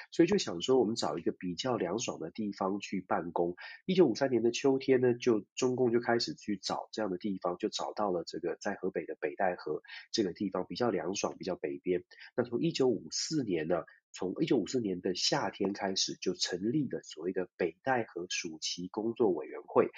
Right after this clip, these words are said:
所以北戴河会议是从一九五四年开始的。那北戴河为什么那么重要呢？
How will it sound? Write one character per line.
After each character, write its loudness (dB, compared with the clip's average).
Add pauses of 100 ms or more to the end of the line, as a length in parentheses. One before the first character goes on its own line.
(180)
所 6
以 4
北 6
戴 -4
河 2
会 4
议 4
是 -4
从 0
一 0
九 2
五 -4
四 0
年 -2
开 -4
始 0
的。 -16 (640)
那 6
北 4
戴 2
河 0
为 6
什 -4
么 -4
那 2
么 0
重 0
要 2
呢？ 0